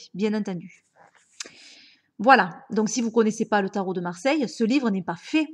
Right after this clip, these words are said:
pour connaître le tarot de Marseille. En fait, c'est l'outil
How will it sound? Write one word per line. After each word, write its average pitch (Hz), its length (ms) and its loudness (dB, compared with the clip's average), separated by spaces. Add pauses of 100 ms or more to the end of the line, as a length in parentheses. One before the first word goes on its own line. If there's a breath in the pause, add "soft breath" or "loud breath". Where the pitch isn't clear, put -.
(160)
pour - 140 -14
connaître 226 360 -2
le 185 80 -4
tarot 196 220 -4
de 202 60 -6
Marseille. 170 340 -14 (420 soft breath)
En 185 100 -6
fait, 262 200 2
c'est 233 100 0
l'outil 208 480 -2